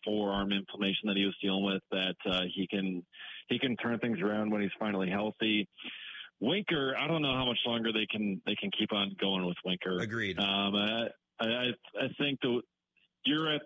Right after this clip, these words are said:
Speaker 1: the All-Star break now, and he has shown no real signs of turning things around. No changes. No, nothing's gotten better. It's just continually been worse, uh, for Jesse Winker, and he brings nothing else to the team. He,
Speaker 2: <laughs>
Speaker 1: he's a designated hitter. He's got,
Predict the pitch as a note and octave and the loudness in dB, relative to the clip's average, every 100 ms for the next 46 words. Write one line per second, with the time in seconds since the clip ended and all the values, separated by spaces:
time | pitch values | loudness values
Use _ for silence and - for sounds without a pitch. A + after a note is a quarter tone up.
0 | - A#2+ A2+ G#2+ - G#2 G2 F#2 F2 F2+ | -4 0 2 0 0 -2 0 0 -2 -2
1 | F2+ F#2 G#2 A#2 A#2 A2 - - - A#2+ | 0 2 2 2 2 0 -4 -4 -2 0
2 | A2 G#2 G#2 G#2+ G#2 G#2 F#2+ - G2+ F#2+ | 2 2 2 2 2 2 0 0 0 0
3 | F#2+ - G2 F#2+ F#2 F#2+ F2+ F#2+ G#2 G2+ | -4 -4 -2 -2 -2 -4 -2 -2 0 2
4 | G2+ G2 - - - - C3+ C3+ - B2 | 0 -2 -6 -14 -14 -2 0 2 2 2
5 | A#2+ A2+ A#2+ G#2+ B2 B2 B2 B2+ B2+ A2 | 2 2 0 0 -2 0 -2 0 0 0
6 | A#2+ G#2 G#2 G#2+ G#2 G#2+ G#2+ - - A#2 | 0 -2 -2 -2 0 2 0 0 -2 -2
7 | - G#2+ - G#2+ A2 G#2+ G#2 G2 F#2 F#2+ | -2 -2 0 0 2 2 2 0 0 2
8 | G2+ G2+ - - - - - - - G2 | 2 0 -4 -14 -14 -14 -16 -8 -2 0
9 | G2 F#2 A2 G2+ A2 G#2 A2 G#2 G#2+ - | 0 0 0 2 0 0 2 2 2 2
10 | A2 A2 G#2 G#2 G2+ - _ - - - | 2 2 2 0 -4 -10 _ -16 -16 -16
11 | - - D3+ C#4 C4+ D#3+ F3+ G3+ C3+ D3 | -4 -2 2 0 0 0 0 0 0 0
12 | C#3+ - G2 - A2 F2+ - - G#2 D3 | -2 0 0 0 0 -2 -6 -8 0 2
13 | C#3+ E3 D3+ C#3 G#3+ F#3+ D#3 D3 A#2+ A2+ | 2 2 2 0 0 0 2 2 2 2
14 | C#3+ G#2 G2 C3 - | 2 2 2 0 0